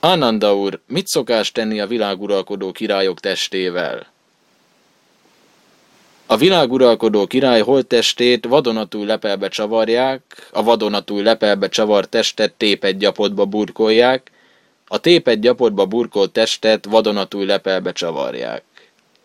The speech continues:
Ötszázszor így burkolják be kétszeresen a világuralkodó királyok holttestét, ezután olajjal töltött vasládába helyezik, vasfedéllel lefedik,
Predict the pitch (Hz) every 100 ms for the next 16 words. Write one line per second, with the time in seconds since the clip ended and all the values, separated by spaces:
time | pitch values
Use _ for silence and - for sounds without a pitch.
0 | _ _ _ _ _ _ _ - 151 151
1 | - 107 98 - 104 113 98 101 95 -
2 | 98 98 95 92 107 - 123 104 - 101
3 | 92 107 98 110 110 98 92 101 98 90
4 | 98 95 90 110 104 101 95 - 117 104
5 | 110 101 - 120 135 131 - - _ _
6 | _ - 107 104 92 101 101 107 101 98
7 | 95 90 98 95 95 95 110 - 107 101
8 | 104 104 104 110 127 113 123 139 _ _
9 | _ _ _ _ _ 104 117 - 101 95
10 | 92 87 85 120 156 139 120 117 _ -
11 | -